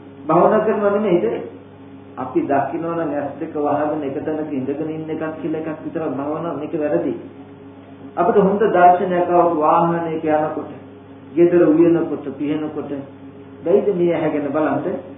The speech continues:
පුළුවන්. ඇහැ මෙහෙම මෙහෙම ස්වභාවයක්. ඇයි ඇහැ ගැන බලන්නේ දර්ශනික යුක්තයි. මේ ඇහි ස්වභාවය නිබඳුයි. මේ ඇහැ මම මගේ කියලා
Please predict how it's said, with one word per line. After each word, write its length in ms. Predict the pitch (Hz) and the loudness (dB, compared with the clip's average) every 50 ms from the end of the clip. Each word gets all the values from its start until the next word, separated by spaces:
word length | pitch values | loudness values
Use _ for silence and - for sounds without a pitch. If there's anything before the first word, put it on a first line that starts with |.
| - - - - - - - - - - - 269 - - - - - - - - - - - - - - - | -18 -20 -20 -20 -20 -20 -20 -20 -20 -20 -20 -20 -20 -20 -20 -20 -20 -20 -20 -20 -20 -20 -20 -20 -20 -20 -14
පුළුවන්. 340 | - - 185 160 - - - - - - - - - - - - | -8 -6 -4 -4 -4 -6 -8 -14 -16 -20 -20 -20 -20 -20 -18 -18
ඇහැ 240 | - 135 139 151 147 | -16 -14 -14 -12 -10
මෙහෙම 260 | 139 135 135 151 151 | -8 -8 -6 -6 -6
මෙහෙම 220 | 147 143 143 147 143 | -6 -6 -6 -6 -6
ස්වභාවයක්. 480 | 131 - 139 135 135 135 135 135 135 - - - | -8 -8 -8 -6 -6 -4 -4 -6 -6 -8 -8 0
ඇයි 320 | - 202 226 226 226 226 | 2 4 4 4 4 6
ඇහැ 240 | 220 214 190 196 208 | 6 6 8 6 6
ගැන 160 | 202 196 185 170 | 4 2 2 2
බලන්නේ 340 | 175 190 208 214 233 226 | 4 4 4 4 4 4
දර්ශනික 440 | 214 226 226 226 - 254 247 247 - 247 | 4 6 6 6 4 2 -2 -4 -4 -2
යුක්තයි. 400 | 226 226 196 - - - - - - - - - - - - - - - - - - - | -2 -2 -2 -2 -4 -8 -10 -10 -10 -14 -18 -18 -20 -20 -20 -18 -18 -18 -18 -18 -16 -12
මේ 380 | 139 143 156 170 175 165 147 127 | -10 -6 -2 -2 -2 0 -2 -4
ඇහි 320 | 120 127 131 135 156 165 165 160 | -4 -6 -6 -4 -2 0 0 0
ස්වභාවය 520 | - - 135 123 139 147 165 180 175 165 139 | 0 -2 -4 -6 -6 -4 -4 -2 0 0 0
නිබඳුයි. 520 | 135 139 139 143 185 202 196 170 151 127 - - - | 0 -2 -2 -2 -2 -2 -2 -2 -2 -4 -4 -6 -10
මේ 220 | 139 156 175 175 156 | -8 -4 -4 -2 -2
ඇහැ 200 | 151 151 170 156 | -2 -2 -4 -4
මම 300 | 143 139 143 160 165 160 | -4 -4 -4 -4 -4 -4
මගේ 260 | 156 151 160 175 170 | -2 -2 0 0 0
කියලා 380 | 170 175 175 175 180 175 175 | 0 2 4 4 4 4 4